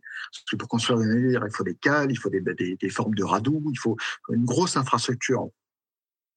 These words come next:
Et on a créé, euh, à Saint-Nazaire un, un bassin, euh, un bassin spécial juste pour lui. Sauf que, euh,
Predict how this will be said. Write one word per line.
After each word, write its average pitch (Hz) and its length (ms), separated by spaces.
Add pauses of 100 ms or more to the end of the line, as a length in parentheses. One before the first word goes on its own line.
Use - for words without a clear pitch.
(140)
Et 160 140
on 160 80
a 131 80
créé, 165 540 (160)
euh, 107 220
à 139 80
Saint-Nazaire 131 520
un, 120 400
un 131 100
bassin, 135 500 (460)
euh, 98 480
un 113 120
bassin 113 260
spécial 143 420
juste 131 180
pour 117 140
lui. 98 180 (440)
Sauf 139 260
que, - 140
euh, 95 1080